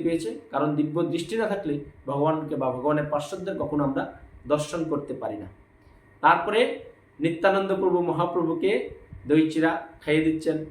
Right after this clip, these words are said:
মহাপ্রভু নিত্যানন্দ প্রভুকে খাইয়ে দিচ্ছেন, সমস্ত বৈষ্ণব সাধুরা সবাই সবাইকে আনন্দে মাতোহারা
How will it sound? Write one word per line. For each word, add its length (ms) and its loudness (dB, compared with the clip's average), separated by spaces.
মহাপ্রভু 440 2
নিত্যানন্দ 460 0
প্রভুকে 240 0
খাইয়ে 180 2
দিচ্ছেন, 300 0
সমস্ত 280 -2
বৈষ্ণব 420 0
সাধুরা 360 2
সবাই 240 4
সবাইকে 300 0
আনন্দে 460 6
মাতোহারা 420 0